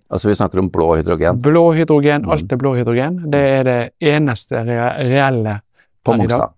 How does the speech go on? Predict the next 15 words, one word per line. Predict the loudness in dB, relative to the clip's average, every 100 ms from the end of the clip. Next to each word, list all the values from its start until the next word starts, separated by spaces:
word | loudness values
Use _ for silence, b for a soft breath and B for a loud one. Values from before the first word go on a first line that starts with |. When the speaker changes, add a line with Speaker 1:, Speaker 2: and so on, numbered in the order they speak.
| -6
Speaker 1:
ja. | -4 -4 _ _
Speaker 2:
Ja, | -4 -2 -4 -6
på | -2
Mongstad, | -2 -2 -4 -4
men | -4
i | -4
Speaker 1:
Mm. |
Speaker 2:
stor | -2 -4
skala | -4 -6 -4
så | -4 -4
er |
det | -4
det | -4
eneste, | -6 -6 -8 -10 -12 B B
Speaker 1:
Mm. | -12